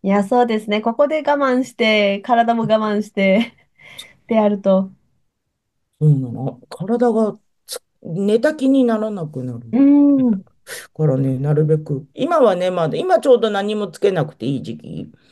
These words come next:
Speaker 1: うん、うん、うん。
Speaker 2: うん、うん。ただ昼間は、と-、東京も、
Speaker 1: 暑いです？
Speaker 2: と、バカみたいに暑い。
Speaker 1: バカみたい。
Speaker 2: 多分これが流れてる五月の終わりなんて、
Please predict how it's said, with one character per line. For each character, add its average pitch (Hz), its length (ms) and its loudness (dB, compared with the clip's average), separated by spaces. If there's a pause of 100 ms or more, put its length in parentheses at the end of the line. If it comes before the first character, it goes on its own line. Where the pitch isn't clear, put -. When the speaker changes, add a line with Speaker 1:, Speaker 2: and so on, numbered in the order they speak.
(160)
Speaker 1:
う 294 60 0
ん、 339 40 6
う 349 40 6
ん、 262 360 2
う 277 180 2
ん。 - 20 -2
Speaker 2:
う 180 120 -10
ん、 151 200 -2
う 165 80 0
ん。 139 180 -6 (560)
た - 100 -8
だ 160 100 0
昼 156 260 0
間 247 240 4
は、 143 280 0 (480)
と-、 - 180 -16
東 131 340 -6
京 147 180 2
も、 143 380 -4 (340)
Speaker 1:
暑 277 220 -6
い 262 60 0
で 214 100 -2
す？ 196 260 -6
Speaker 2:
と、 131 160 -6
バ 135 200 -2
カ 226 120 -6
み 262 140 0
た 147 120 2
い 131 40 -2
に 127 80 -4
暑 123 260 -8
い。 120 180 -12
Speaker 1:
バ 294 80 4
カ 269 80 0
み - 40 -8
た 151 80 0
い。 - 40 0
Speaker 2:
多 330 100 2
分 254 100 -2
こ 180 60 2
れ 190 100 4
が 196 120 2
流 202 260 2
れ 214 120 2
て 156 100 2
る 135 100 0
五 147 140 0
月 226 220 -4
の 156 140 -2
終 135 40 0
わ 131 80 -2
り 127 100 -4
な 147 120 -2
ん 147 100 -4
て、 - 200 -4